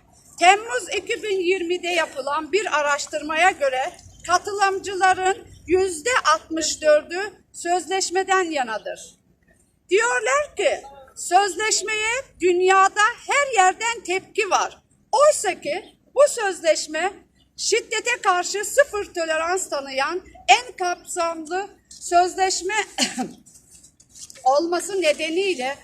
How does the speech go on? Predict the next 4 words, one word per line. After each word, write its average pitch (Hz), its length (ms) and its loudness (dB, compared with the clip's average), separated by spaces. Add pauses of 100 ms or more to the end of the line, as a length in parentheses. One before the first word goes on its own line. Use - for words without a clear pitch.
(180)
sadece 349 840 0 (360)
Avrupa'da 285 760 2
değil, 320 540 -6 (200)
dünya 359 400 2